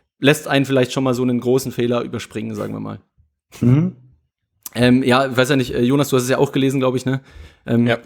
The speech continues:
Speaker 1: fa-, fand es ja auch, äh, nicht schlecht.
Speaker 3: Mein neues Lieblingsbuch über Bitcoin auf jeden Fall,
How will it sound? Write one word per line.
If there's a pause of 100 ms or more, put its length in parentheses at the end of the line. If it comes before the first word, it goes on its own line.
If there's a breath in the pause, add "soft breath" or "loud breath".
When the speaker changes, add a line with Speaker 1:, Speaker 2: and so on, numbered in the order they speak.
(240 soft breath)
Speaker 1:
fa-,
fand
es
ja
auch,
äh,
nicht
schlecht. (160)
Speaker 3:
Mein
neues
Lieblingsbuch
über
Bitcoin
auf
jeden
Fall,